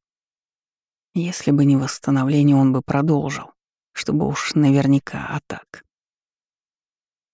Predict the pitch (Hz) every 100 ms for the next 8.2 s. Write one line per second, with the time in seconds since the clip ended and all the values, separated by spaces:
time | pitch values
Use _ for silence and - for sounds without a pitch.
0 | _ 208 196 185 - 165 - 185 175 156
1 | - 156 156 139 - 135 - - 127 160
2 | 175 139 135 135 147 151 - 139 131 131
3 | 127 131 - 135 123 117 - - - _
4 | _ _ _ _ _ _ _ _ 170 151
5 | - 175 196 160 139 139 160 - 151 143
6 | 131 131 - 135 127 127 123 - 135 139
7 | 135 127 131 151 139 131 131 131 131 131
8 | 113